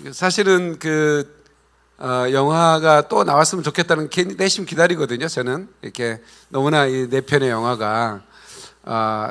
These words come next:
다 이렇게 그 이슈를 주는 영화였고 또 우리에게 반유대주의 같은 걸 이렇게 고발할 수 있는 그런 마틴 루터가 그런 그 반유대주의 있다는 건 사실은 꿈에도 생각을 못했죠.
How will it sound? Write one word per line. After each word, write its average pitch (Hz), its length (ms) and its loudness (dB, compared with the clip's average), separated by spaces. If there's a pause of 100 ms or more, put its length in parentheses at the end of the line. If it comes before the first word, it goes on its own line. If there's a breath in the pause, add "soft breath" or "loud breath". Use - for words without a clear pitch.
다 - 280 -6
이렇게 127 460 -4
그 120 340 -10
이슈를 123 400 -6
주는 113 300 -8
영화였고 110 520 -8
또 135 320 -2 (520 loud breath)
우리에게 135 460 0
반유대주의 120 720 -4
같은 113 240 -6
걸 110 140 -8 (160)
이렇게 110 520 -10 (140)
고발할 107 340 -10
수 107 140 -12
있는 104 300 -14 (180)
그런 107 300 -16
마틴 185 380 -4
루터가 147 600 -2 (100)
그런 127 440 -4
그 117 680 -8
반유대주의 127 720 -4
있다는 123 260 -6
건 113 180 -10
사실은 127 500 -10
꿈에도 202 360 -6
생각을 143 240 -6
못했죠. 92 400 -16